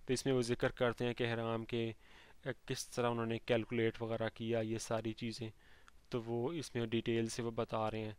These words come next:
तो पॉइंट मेरा again ये है कि उस ज़माने में भी ट्रिगोनोमेट्री की जो भी शेप होती थी, फॉर्म होती थी, वो उसमें लोग इस्तेमाल करते थे। ठीक है जी,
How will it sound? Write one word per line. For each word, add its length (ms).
तो 460
पॉइंट 280
मेरा 240
again 300
ये 240
है 80
कि 300
उस 160
ज़माने 360
में 100
भी 80
ट्रिगोनोमेट्री 640
की 180
जो 160
भी 140
शेप 580
होती 220
थी, 160
फॉर्म 320
होती 240
थी, 140
वो 100
उसमें 360
लोग 240
इस्तेमाल 400
करते 280
थे। 180
ठीक 140
है 80
जी, 160